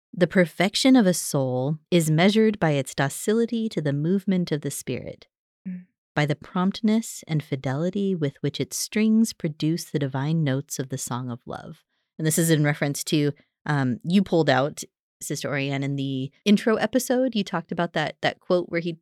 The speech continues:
Speaker 1: he talked about the, the wind blowing over the strings of the lyre
Speaker 2: Oh,
Speaker 1: and,
Speaker 2: yeah.
Speaker 1: and when it's
Speaker 2: <laughs>
Speaker 1: tuned to the Holy Spirit, it plays, it plays a melody that,
Speaker 2: Yes.
Speaker 1: that really is beautiful and in, in tune with the heart of God.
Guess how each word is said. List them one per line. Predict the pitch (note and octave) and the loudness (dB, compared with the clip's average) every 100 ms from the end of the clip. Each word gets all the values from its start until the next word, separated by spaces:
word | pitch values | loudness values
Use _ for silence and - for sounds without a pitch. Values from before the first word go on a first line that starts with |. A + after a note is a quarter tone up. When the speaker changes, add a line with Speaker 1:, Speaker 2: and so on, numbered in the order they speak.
| - | -8
Speaker 1:
he | F3+ | -6
talked | E3 D#3 D#3+ | -4 -6 -4
about | D#3 - | -6 -6
the, | D3+ C#3 C#3 | -8 -6 -4
the | D#3+ | -2
wind | D3+ E3+ F3+ E3 | 0 2 4 2
blowing | F3 E3+ E3 E3+ F3 | 2 2 2 0 -2
over | E3 D#3+ | 0 0
the | D#3 | -2
strings | - D#3+ D#3 | -2 -2 -2
of | D3+ | -2
the | D#3 | -4
lyre | C#3+ C#3 C#3+ D3+ | -4 -6 -4 2
Speaker 2:
Oh, | B3 | 4
Speaker 1:
and, | A3 | 6
Speaker 2:
yeah. | G#3 G#3 - - D#5+ | 4 0 -6 -2 6
Speaker 1:
and | - | 8
when | E4+ | 8
it's | F#4 - | 6 2
Speaker 2:
<laughs> | |
Speaker 1:
tuned | - A3+ F#3+ G#3 B3 D4+ - | 4 6 6 6 6 4 0
to | A#3 | 0
the | A3 | 2
Holy | A#3 A3 | 2 0
Spirit, | A#3 - A#3 | -2 -2 0
it | G#3 - | 0 -4
plays, | - E3+ F#3+ F#3 F#3 - _ _ _ - | -2 0 0 -2 -6 -8 _ _ _ -8
it | - | -8
plays | - D#3 D#3+ | -2 2 2
a | F3+ | 2
melody | C#3 B2 D3+ A#3 F#4 | 0 -2 -2 0 0
that, | F4+ | 2
Speaker 2:
Yes. | G3 F#3 F#3+ | 2 0 -2
Speaker 1:
that | D#3+ - | -4 -2
really | D#3 D3 C#3 | -2 -2 -2
is | C#3 | -4
beautiful | C3+ C3+ C#3 D3 | -6 -8 -6 -6
and | C3+ C3 | -6 -8
in, | C3 B2 A#2 | -8 -8 -8
in | - C#3+ | -8 -8
tune | D3 D3 | -6 -6
with | C#3 | -6
the | C3 | -6
heart | C3 | -6
of | B2 | -6
God. | B2 A2 | -6 -6